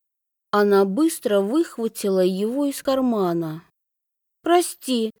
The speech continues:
надо ответить», выпалила Софи, и Меган успела разглядеть на экране мобильника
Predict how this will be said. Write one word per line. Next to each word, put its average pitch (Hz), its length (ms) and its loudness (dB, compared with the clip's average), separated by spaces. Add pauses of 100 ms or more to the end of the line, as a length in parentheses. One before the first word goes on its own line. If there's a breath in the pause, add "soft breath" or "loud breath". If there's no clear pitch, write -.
(140)
надо 349 320 6
ответить», 262 960 0 (380)
выпалила 226 720 2
Софи, 226 840 -2 (100)
и 214 140 0
Меган 254 500 4
успела 277 580 0
разглядеть 233 680 -2
на 226 180 -2
экране 254 460 0
мобильника 208 1120 0